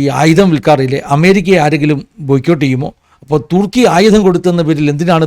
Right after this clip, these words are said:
തുർക്കിയെ ബോയ്ക്കോട്ട് ചെയ്യുന്നത് എന്നൊക്കെ പറഞ്ഞ് അദ്ദേഹം പിന്നെയും സംസാരിക്കുകയാണ്. ആ, പ്രധാനമന്ത്രി മോദിക്കെതിരെയും ഒക്കെ അദ്ദേഹത്തിൻ്റെ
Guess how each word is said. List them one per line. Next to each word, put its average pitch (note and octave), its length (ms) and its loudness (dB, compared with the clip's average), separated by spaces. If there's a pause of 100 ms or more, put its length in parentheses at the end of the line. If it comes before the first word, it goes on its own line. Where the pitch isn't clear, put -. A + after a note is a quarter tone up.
തുർക്കിയെ C#3+ 400 -2
ബോയ്ക്കോട്ട് D3 360 0
ചെയ്യുന്നത് C#3+ 360 -2
എന്നൊക്കെ D3+ 320 -2
പറഞ്ഞ് D3 220 -4 (1000)
അദ്ദേഹം B2+ 300 0 (100)
പിന്നെയും D#3 380 0 (360)
സംസാരിക്കുകയാണ്. C#3 960 -4 (680)
ആ, C3+ 80 -8 (280)
പ്രധാനമന്ത്രി F3 640 0 (520)
മോദിക്കെതിരെയും D#3+ 680 0 (600)
ഒക്കെ - 200 -2
അദ്ദേഹത്തിൻ്റെ D#3 480 -2